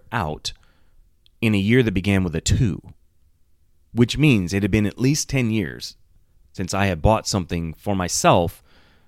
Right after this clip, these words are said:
to wear out. So I knew I was a mess. I knew my wardrobe was a mess. I knew I needed help, and I had no idea where to start.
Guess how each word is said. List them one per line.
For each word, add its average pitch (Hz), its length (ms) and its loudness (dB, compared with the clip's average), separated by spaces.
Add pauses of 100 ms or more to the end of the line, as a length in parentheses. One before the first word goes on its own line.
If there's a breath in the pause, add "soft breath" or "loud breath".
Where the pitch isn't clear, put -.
(260 soft breath)
to 98 100 -2
wear 87 320 0
out. - 300 -14 (280)
So 92 200 -2
I 113 180 2
knew 107 420 0
I 85 120 -10
was 80 160 -10
a 80 40 -10
mess. 98 480 -4
I 82 100 -6
knew 85 100 -4
my 69 140 -6
wardrobe 127 440 2
was 110 160 0
a 104 60 -2
mess. 95 340 -2
I 80 100 -10
knew 98 280 -2
I 90 40 0
needed 76 300 -6
help, - 460 0 (440 loud breath)
and 76 140 -12
I 76 40 -14
had 80 260 -8
no 131 240 2
idea 123 180 4
where 101 120 0
to 87 60 -6
start. 60 360 -8